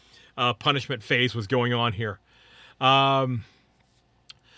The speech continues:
Michelle said, uh, "Bailey Williams did a good job. We'll build his confidence."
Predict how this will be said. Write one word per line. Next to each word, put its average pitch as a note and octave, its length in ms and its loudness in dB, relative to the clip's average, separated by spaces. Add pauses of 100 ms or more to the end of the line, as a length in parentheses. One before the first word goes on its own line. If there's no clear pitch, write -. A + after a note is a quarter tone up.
(200)
Michelle F#3 440 2
said, E3+ 320 2
uh, D#3+ 140 2
"Bailey E3+ 260 0
Williams E3+ 280 -2
did D#3+ 100 0
a C3+ 60 -4
good D3 160 -2
job. D#3 260 4
We'll C3+ 80 2
build D3+ 220 0
his C#3 100 -4
confidence." D#3 560 -2